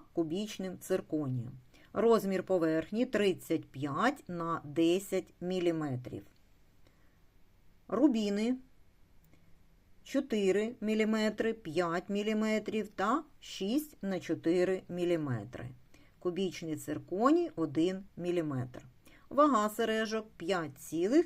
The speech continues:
дві десятих грам. Рубіни мають насичений соковитий колір.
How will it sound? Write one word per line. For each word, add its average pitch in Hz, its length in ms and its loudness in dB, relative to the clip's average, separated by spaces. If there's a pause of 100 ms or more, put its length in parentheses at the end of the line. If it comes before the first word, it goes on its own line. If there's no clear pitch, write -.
(120)
дві 170 380 -2
десятих 165 760 -4 (140)
грам. 151 400 -8 (1120)
Рубіни 196 480 -2
мають 165 640 -4
насичений 202 880 0
соковитий 165 800 -4
колір. 139 560 -6